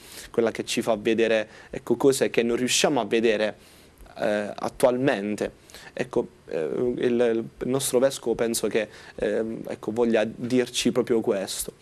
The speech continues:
E fare, fare come, no? Come, come educarci alla speranza? Eh, attraverso gesti concreti, attraverso opere di giustizia, no? Ci dice lui,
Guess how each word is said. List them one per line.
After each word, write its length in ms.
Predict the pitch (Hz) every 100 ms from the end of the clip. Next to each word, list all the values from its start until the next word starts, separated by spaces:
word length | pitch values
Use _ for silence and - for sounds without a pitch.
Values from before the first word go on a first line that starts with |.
| - - -
E 240 | 131 127
fare, 380 | 117 - 151 139
fare 360 | - - 143 127
come, 500 | 123 113 107 107 87
no? 240 | 123 104 -
Come, 380 | 139 131 123 120
come 220 | 131 127
educarci 500 | 120 117 110 - -
alla 120 | 110
speranza? 640 | - - 104 98 113 - - - - -
Eh, 100 | - -
attraverso 420 | - 143 - 123
gesti 300 | 127 127 120
concreti, 640 | 117 117 107 - 98 - - - - -
attraverso 480 | - - 117 - 120
opere 420 | 90 127 123 117
di 160 | 117 113
giustizia, 580 | 117 - - 113 - 113
no? 160 | 120
Ci 140 | 120 113
dice 220 | 110 -
lui, 200 | 131 -